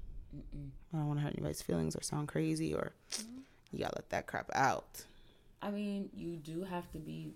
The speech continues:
Speaker 1: particular in how
Speaker 2: Yeah.
Speaker 1: that comes out of your mouth.
Speaker 2: Yeah, you can't just spew it, but
Speaker 1: Yeah, you can't, because even though initially you feel like it's about me, my feelings was hurt,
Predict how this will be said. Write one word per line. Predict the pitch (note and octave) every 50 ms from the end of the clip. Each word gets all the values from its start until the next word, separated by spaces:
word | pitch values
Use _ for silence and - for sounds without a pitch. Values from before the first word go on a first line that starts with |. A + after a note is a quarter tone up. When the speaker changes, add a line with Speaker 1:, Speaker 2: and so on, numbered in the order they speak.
| - -
Speaker 1:
particular | - F#3 F#3 - E3 D#3+ - D3+ C#3 C#3 C#3 C#3+ D3
in | D3+
how | - C#4
Speaker 2:
Yeah. | C#4+ G#3+ - - - -
Speaker 1:
that | C#3 B2+ - - - - - - -
comes | - - D3 D3 C#3+ -
out | C3 B2 C3
of | C3
your | D3 G3 A3+
mouth. | A3 F3 -
Speaker 2:
Yeah, | -
you | - C3+
can't | E3+ D3 -
just | - - -
spew | - - - E3 D3+ C3+ G#2+
it, | D2+ C2 - - - -
but | C#4 C#4 C#4+
Speaker 1:
Yeah, | F4+ G4 F4+ C#4 F#2+ -
you | B2+ B2 B2+
can't, | - - A3+ A3 - - - - -
because | C3+ C3+ - D3+ C#3 C3+ C3+ C3+ C3+ C#3 - - - - - - - - - - - - - - - -
even | F#3+ G#3+ G#3 G#3+ G3+
though | F3 F3 E3 E3 - - - -
initially | - D3 C#3+ C#3 C3+ C3 - D#3+ D3 C#3 C#3
you | C3+ C3 C3 C#3+ D3+
feel | C3 - C#3+ C3+
like | C3 B2+ B2+ B2+ - - -
it's | C3+ -
about | C3 C3 B2 A#2+ A#2
me, | B2 B2 A#2+ A#2 A2+
my | B2 B2 A#2+ A#2
feelings | A#2 - - A#2+ B2 B2+ B2+ A#2
was | A#2+ B2+
hurt, | C3+ C#3 B2+ A#2+ - -